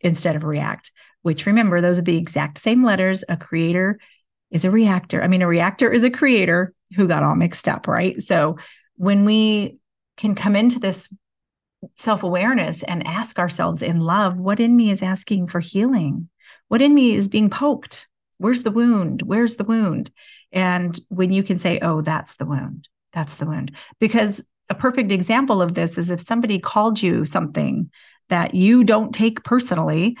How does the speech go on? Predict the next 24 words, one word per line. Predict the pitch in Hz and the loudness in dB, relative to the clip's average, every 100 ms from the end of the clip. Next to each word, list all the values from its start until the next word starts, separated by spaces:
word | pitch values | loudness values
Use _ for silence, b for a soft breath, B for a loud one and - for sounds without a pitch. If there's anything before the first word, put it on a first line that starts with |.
| B B | B B
and | 185 | -2
the | 180 | 0
only | 196 226 | 2 2
reason | 226 226 220 | 4 4 4
you | 214 | 2
take | - 262 262 | 2 0 0
something | - 185 180 170 | 0 0 2 2
personally | 180 170 175 170 185 | 2 0 0 0 0
is | 208 | -2
because | 190 175 190 | -4 -4 -2
you | 185 | -2
have | 170 180 | -2 -2
an | 180 175 | -4 -4
energetic, | 185 190 180 175 175 | -4 -2 0 -2 -2
emotional | 170 175 185 - 175 | -2 0 0 -2 -2
attachment | 170 - 208 233 - - - | -4 -2 -4 -2 -4 -4 -2
to | 170 | -2
that | 147 156 - _ _ 156 | 0 -2 -4 _ _ -4
definition, | 170 170 - 151 - 165 214 247 B B B B - | -4 -2 -2 -2 -2 2 2 0 B B B B -10
then | 185 220 208 208 208 - _ _ _ _ | -2 0 0 -2 -4 -10 _ _ _ _
it | 220 | -2
doesn't | 254 247 | 2 4
bother | 233 226 302 220 | 2 2 -2 -2
you, | 151 143 - | -4 -8 -14